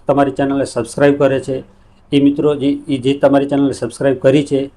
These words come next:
તો તમે મિત્રો ફેર નેક્સ્ટ ટાઇમ ગમે તે વીડિયો મિત્રો તમે અપલોડ કરશો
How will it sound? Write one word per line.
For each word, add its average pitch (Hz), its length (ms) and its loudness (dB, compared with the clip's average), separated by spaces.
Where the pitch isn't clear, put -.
તો 143 60 -2
તમે 139 200 0
મિત્રો 135 240 0
ફેર 147 240 -2
નેક્સ્ટ 127 260 -2
ટાઇમ 139 160 2
ગમે 131 280 2
તે 147 100 2
વીડિયો 135 280 4
મિત્રો 139 260 0
તમે 135 180 0
અપલોડ 131 260 -2
કરશો 139 360 0